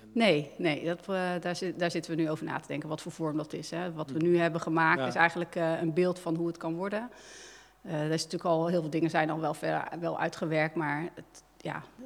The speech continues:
Speaker 1: mensen kunnen, we hebben het nu neergezet op de website om te kijken wat de reacties zijn. En als er echt,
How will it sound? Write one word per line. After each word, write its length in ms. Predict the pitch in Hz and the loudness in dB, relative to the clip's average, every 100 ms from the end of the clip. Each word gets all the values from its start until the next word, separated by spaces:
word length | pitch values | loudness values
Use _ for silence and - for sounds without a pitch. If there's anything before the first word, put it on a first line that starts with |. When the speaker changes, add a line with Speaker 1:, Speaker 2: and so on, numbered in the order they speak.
| 262 | -4
Speaker 1:
mensen 340 | 165 156 - | -2 -2 -4
kunnen, 240 | - 156 151 147 147 147 151 | -4 -4 -2 -4 -6 -8 -8
we 60 | 151 | -8
hebben 180 | 156 | -4
het 20 | 170 | 2
nu 140 | 165 | 4
neergezet 500 | 170 165 170 165 151 | 4 2 0 -6 -8
op 80 | - | -6
de 80 | 170 | -2
website 500 | 165 165 160 165 156 | -2 -2 -4 -4 -6
om 60 | |
te 80 | 165 | -12
kijken 340 | - - - | -8 -8 -6
wat 120 | 156 160 | -8 -6
de 60 | |
reacties 440 | 170 170 165 175 - | -4 -4 -4 -6 -2
zijn. 280 | 156 156 | -2 0
En 140 | 156 151 | 0 0
als 140 | 151 | -2
er 60 | - | -4
echt, 320 | 165 - - | -4 -8 -16